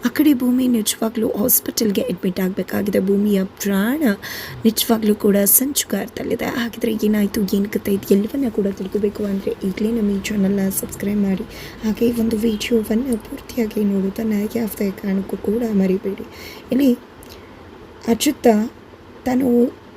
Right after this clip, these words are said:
ಹೋಗೋಕ್ಕೂ ಮುನ್ನ ಇಲ್ಲಿ ರಾಣ ಮುಖವಾಡವನ್ನ ಬಟಾಬಯಲು ಮಾಡ್ಬೇಕು, ರಾಣನ ಅರೆಸ್ಟ್ ಮಾಡ್ಬಿಲ್ಲೇ-, ಮಾಡ್ಲೇಬೇಕು ಅಂತ ತೀರ್ಮಾನ ಮಾಡ್ಕೊಂಡಿದ್ದಾರೆ. ಅದೇ ಕಾರಣಕ್ಕೆ ಇಲ್ಲಿ ಭೂಮಿನ ರಾಣ ಮನೆ ಮುಂದೆ ಹೋಗಿ ಧರಣಿ ಮಾಡು,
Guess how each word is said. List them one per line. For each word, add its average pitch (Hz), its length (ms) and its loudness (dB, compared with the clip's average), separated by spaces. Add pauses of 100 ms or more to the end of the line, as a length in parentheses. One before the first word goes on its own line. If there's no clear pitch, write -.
(460)
ಹೋಗೋಕ್ಕೂ 269 440 4
ಮುನ್ನ 233 320 2
ಇಲ್ಲಿ 226 360 4
ರಾಣ 208 340 2
ಮುಖವಾಡವನ್ನ 220 720 2
ಬಟಾಬಯಲು 196 560 2
ಮಾಡ್ಬೇಕು, 190 500 0 (340)
ರಾಣನ 208 360 6 (180)
ಅರೆಸ್ಟ್ 214 360 0
ಮಾಡ್ಬಿಲ್ಲೇ-, 214 600 0
ಮಾಡ್ಲೇಬೇಕು 214 680 2
ಅಂತ 208 240 2
ತೀರ್ಮಾನ 202 460 0
ಮಾಡ್ಕೊಂಡಿದ್ದಾರೆ. 190 720 -2
ಅದೇ 196 300 -2
ಕಾರಣಕ್ಕೆ 196 540 0 (380)
ಇಲ್ಲಿ 240 220 6
ಭೂಮಿನ 233 560 2 (920)
ರಾಣ 208 280 4
ಮನೆ 233 240 6
ಮುಂದೆ 202 300 4
ಹೋಗಿ 208 340 2
ಧರಣಿ 196 380 -2
ಮಾಡು, 202 360 2